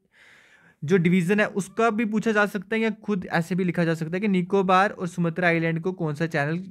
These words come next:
जो है डिवाइड करता है। तो बताएं मुझे इसका आंसर, जो अब वो है आपका ग्रैंड चैनल, ठीक है। इसको आपने याद रखना है, ठीक है। इमेज इसलिए डाल दी है, चीज़ें भूले ना आपको। विजुअलाइजेशन काफ़ी ज़्यादा इंपॉर्टेंट होती है जब हम चीज़ों को ग्रैप्स कर रहे होते हैं, ठीक है। अब यहाँ पे हम कहाँ पहुँचे थे?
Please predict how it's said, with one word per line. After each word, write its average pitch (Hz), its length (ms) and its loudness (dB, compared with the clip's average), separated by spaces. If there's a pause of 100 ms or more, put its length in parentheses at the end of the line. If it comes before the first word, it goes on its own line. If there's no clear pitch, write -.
(120)
जो 135 140 -4
है 151 140 0
डिवाइड 120 360 0
करता 110 240 -8
है। 110 60 -8
तो 127 80 -10
बताएं 135 300 -6
मुझे 139 220 -6
इसका 139 180 -8
आंसर, 123 220 -8
जो 185 140 -4
अब 123 160 -4
वो 123 120 -4
है 127 100 -2
आपका 165 360 -2 (540)
ग्रैंड 160 280 4
चैनल, 104 440 -8
ठीक 175 160 -4
है। 190 60 -2
इसको 165 220 -6
आपने 143 240 -4
याद 101 280 -4
रखना 98 260 -14
है, 107 100 -16 (380)
ठीक 175 100 -6
है। 196 80 -2
इमेज 185 360 2
इसलिए 214 200 0
डाल 190 180 4
दी 196 80 -2
है, 220 80 -2
चीज़ें 175 300 -4
भूले 139 260 -4
ना 165 100 -2
आपको। 147 260 -6
विजुअलाइजेशन 190 640 -2
काफ़ी 175 220 -4
ज़्यादा 180 140 -8
इंपॉर्टेंट 143 360 -4
होती 143 160 -8
है 143 60 -6
जब 143 160 -6
हम 151 120 -6 (460)
चीज़ों 160 200 -2
को 180 140 0 (300)
ग्रैप्स 139 300 0
कर 117 160 -8
रहे 113 100 -4
होते 107 180 -6
हैं, 107 80 -8
ठीक 160 160 -4
है। 170 160 0 (1160)
अब 156 160 0
यहाँ 160 240 2
पे 170 100 0
हम 170 120 0
कहाँ 156 280 0
पहुँचे 151 360 -4
थे? 180 240 -2